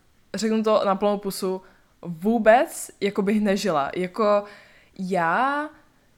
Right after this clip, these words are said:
jsem strašný seberozvojový freak, ale jako až moc. Úplně vím, odkud to proudí. Ehm,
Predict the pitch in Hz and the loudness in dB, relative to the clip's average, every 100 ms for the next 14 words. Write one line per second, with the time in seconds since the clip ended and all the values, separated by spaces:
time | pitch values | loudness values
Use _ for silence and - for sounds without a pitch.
0 | _ - - 202 190 190 196 196 - _ | _ -10 -2 0 0 -2 -4 -8 -14 _
1 | _ _ _ _ - - - 196 196 - | _ _ _ _ -14 -12 -2 0 0 -2
2 | 220 220 220 226 - - - - 226 180 | -2 -2 -4 -8 -18 -20 -18 -6 -2 2
3 | 196 196 185 196 190 190 185 - 165 156 | 4 4 2 -2 -2 -2 -6 -6 -6 -6
4 | - - 175 180 175 175 - 190 190 180 | -10 -6 0 2 0 0 -2 -2 -2 -6
5 | 151 147 - - - - 214 294 294 214 | -8 -10 -14 -14 -12 -8 -4 0 2 2
6 | 196 - 196 196 220 269 262 185 170 160 | 0 0 -4 -4 -2 -2 2 2 2 -2
7 | 156 156 - 156 160 160 160 160 160 165 | -8 -8 -8 -6 -4 -4 -4 -6 -8 -10
8 | 165 | -12